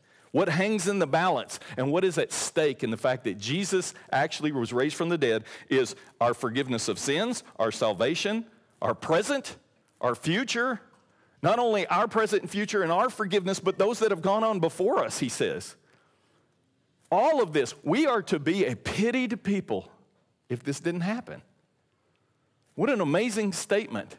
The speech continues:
to say. We're a bunch of pitiful folks if there was no resurrection, because none of this means anything if there was no resurrection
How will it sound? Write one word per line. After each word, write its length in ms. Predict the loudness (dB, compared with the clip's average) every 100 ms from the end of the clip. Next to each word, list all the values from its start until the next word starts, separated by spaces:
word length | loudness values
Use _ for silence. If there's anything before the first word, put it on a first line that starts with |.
| _
to 100 | -8
say. 400 | -2 -2 -2 -6 _ _ _ _ _ _ _ _ _ _
We're 200 | -2 0
a 60 | 0
bunch 240 | -2 -2
of 140 | -4 -2
pitiful 460 | 0 0 0 -4
folks 540 | -2 0 0 -4 -12 -14 _ _ _ -18
if 120 | -6
there 120 | -2
was 260 | 0 0 -2
no 100 | -2
resurrection, 760 | 0 -2 -2 -2 -2 -8 -16 -18 _ _ _ -14
because 340 | -6 -6 -4
none 280 | -2 0 -2
of 60 |
this 220 | -4 -8 -8
means 260 | -8 -10 -16 -10
anything 440 | -8 -8 -12 -18 -20 _ _ _ _ _ _ _ _ _ _ _ _ _
if 120 | -10 -6
there 100 | -4
was 200 | -2 -2
no 120 | -2
resurrection 720 | 0 -2 -2 -4 -4 -10 -14